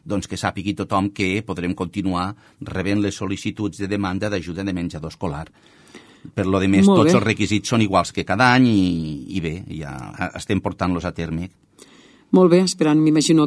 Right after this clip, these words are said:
Speaker 2: que el curs dos mil vint, dos mil vint-i-u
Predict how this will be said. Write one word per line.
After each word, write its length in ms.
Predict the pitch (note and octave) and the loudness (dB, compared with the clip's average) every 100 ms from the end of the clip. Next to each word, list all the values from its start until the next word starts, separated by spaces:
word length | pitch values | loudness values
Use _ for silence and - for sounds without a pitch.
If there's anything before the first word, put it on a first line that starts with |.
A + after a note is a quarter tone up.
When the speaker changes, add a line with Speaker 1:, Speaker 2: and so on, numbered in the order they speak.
| D3 | 2
Speaker 2:
que 380 | D#3+ D3 D3 C#3+ | 2 2 2 2
el 220 | C#3+ D3 | 0 0
curs 300 | F3 E3+ D#3+ | 4 4 6
dos 140 | E3 D#3+ | 2 4
mil 400 | E3+ E3+ E3 E3+ F3+ | 6 6 6 6 6
vint, 140 | F3+ | 6
dos 140 | F#3 E3+ | 6 6
mil 160 | F3+ | 6
vint-i-u 380 | E3+ E3 E3+ E3 | 6 6 6 6